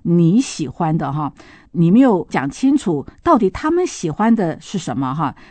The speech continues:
那你，呃，不喜欢的是什么？因为有可能需要看看到底内容是什么，我们才好做一个判断哈。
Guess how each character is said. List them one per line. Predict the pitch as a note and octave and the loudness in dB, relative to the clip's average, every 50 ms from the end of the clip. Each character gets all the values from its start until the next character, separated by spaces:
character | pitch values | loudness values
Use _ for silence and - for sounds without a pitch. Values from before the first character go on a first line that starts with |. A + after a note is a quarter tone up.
| - - | -4 0
那 | C#4+ E4 | 2 4
你， | E4 A#3 F3+ D#3+ D3 - - - | 6 6 4 2 0 -4 -10 -8
呃， | E3+ D3+ | -8 -8
不 | D#3 - A#4 | -4 -2 -4
喜 | A4+ - - F#3+ D#3+ | -4 0 -2 -4 0
欢 | - G3 G3 G#3 | 2 2 2 2
的 | F#3+ E3+ D#3 - - _ _ | 2 0 -2 -4 -8 _ _
是 | - - - | -10 -4 -4
什 | G3 - - B2 | -4 -2 -4 -6
么？ | F#2+ C#3 A2+ A2 D3+ _ _ _ _ _ _ _ _ _ _ | -6 -8 -10 -12 -16 _ _ _ _ _ _ _ _ _ _
因 | - C4+ | 4 4
为 | C4+ A#3+ G#3 | 4 6 6
有 | G3+ A#3+ | 4 2
可 | C4 - - D#3 | 2 0 -4 -2
能 | D#3 D3+ D#3 F3 G3+ G3 - _ _ _ _ _ | 0 0 0 0 -2 -4 -8 _ _ _ _ _
需 | - - - C4 | -20 -10 -2 2
要 | C#4 B3 G#3+ | 2 2 2
看 | - - - B3+ | 0 0 0 2
看 | A#3 A#3 A3 | 2 2 2
到 | G#3+ C#4 A#3 | 2 0 0
底 | E3+ E3 E3+ | 0 0 2
内 | G3+ B3+ E4+ D#4 | 4 4 4 4
容 | G3+ F3 D#3+ F3 | 2 2 0 0
是 | - - - - | -2 -2 -4 -6
什 | - - B2+ A2+ | -4 -4 -6 -4
么， | C3 C#3 D3 - - - - _ | -6 -6 -6 -10 -14 -20 -20 _
我 | _ E3 E3 | _ -4 -2
们 | F#3+ G3+ | -2 -2
才 | - F#3+ F#3+ | -2 -2 -4
好 | A3+ A3 - - G2 F2 C#3+ - | -4 -2 -4 -8 -8 -8 -10 -6
做 | - A3+ F#3+ D#3 | -4 -2 -2 -2
一 | D3+ | -4
个 | E3+ E3 | -6 -8
判 | - - - - C4+ G3 D#3 | -10 -12 -4 0 0 0 0
断 | C3 - F3+ C#3 A2+ | 0 -2 -4 -4 -4
哈。 | C#3 C#3 E3 B2 - | -4 -6 -6 -8 -8